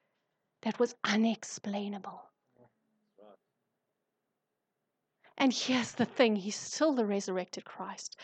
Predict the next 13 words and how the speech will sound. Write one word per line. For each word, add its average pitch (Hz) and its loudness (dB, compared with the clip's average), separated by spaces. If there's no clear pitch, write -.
That 262 10
same 294 8
power 208 2
is 240 6
available 240 8
to 226 -4
you 214 2
today. 196 -4
When 269 12
you 294 12
meet 311 12
Jesus - 8
Christ, - 0